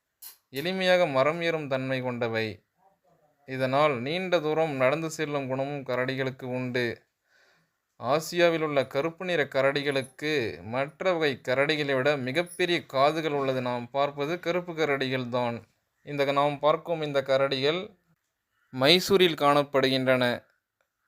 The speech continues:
விருப்பமுள்ளவர்கள் எங்களுடைய மிகப்பெரிய மிருக காட்சி சாலை உள்ளது, வந்து காணலாம். வியூவர்ஸ், இன்றைய பதிவில் நாம் கரடிகள் பற்றிய பல சுவாரஸ்ய தகவல்கள் பார்த்தோம். இன்று நாம் பார்த்த பதிவின்படி தகவல் பிடித்தவர்கள் மற்றும் கரடிகளை பிடித்தவர்கள் வீடியோவை லைக் செய்யுங்கள்.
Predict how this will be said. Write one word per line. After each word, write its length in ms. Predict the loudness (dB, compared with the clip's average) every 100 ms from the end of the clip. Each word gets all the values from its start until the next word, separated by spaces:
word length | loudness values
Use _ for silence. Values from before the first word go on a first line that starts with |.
| -4
விருப்பமுள்ளவர்கள் 880 | 0 4 6 6 8 6 6 4 4
எங்களுடைய 460 | 2 2 4 6 6 4
மிகப்பெரிய 360 | 2 2 2 2
மிருக 240 | 2 2 2
காட்சி 240 | 2 2
சாலை 240 | 4 4 6
உள்ளது, 220 | 4 4 2
வந்து 260 | 2 0 0
காணலாம். 460 | 2 4 4 2 -2 -10 _ -12
வியூவர்ஸ், 340 | 0 2 2 0
இன்றைய 220 | 2 2 2
பதிவில் 280 | 2 2 2
நாம் 120 | 0 2
கரடிகள் 440 | 4 4 2 0 -2
பற்றிய 280 | -4 -2 0
பல 160 | 2 2
சுவாரஸ்ய 360 | 2 2 2 0 2
தகவல்கள் 380 | 2 2 0 0
பார்த்தோம். 480 | 0 0 0 0 -2 -8 -6
இன்று 160 | -2 0
நாம் 140 | 2 4
பார்த்த 260 | 4 4 2
பதிவின்படி 520 | 2 2 0 0 0
தகவல் 380 | 4 4 4 0
பிடித்தவர்கள் 580 | 0 6 6 8 6 6
மற்றும் 260 | 0 0 4
கரடிகளை 380 | 4 4 2 -2
பிடித்தவர்கள் 420 | -4 -2 -2 0
வீடியோவை 260 | 0 2 2
லைக் 220 | 0 -2
செய்யுங்கள். 400 | -4 -2 -2 -2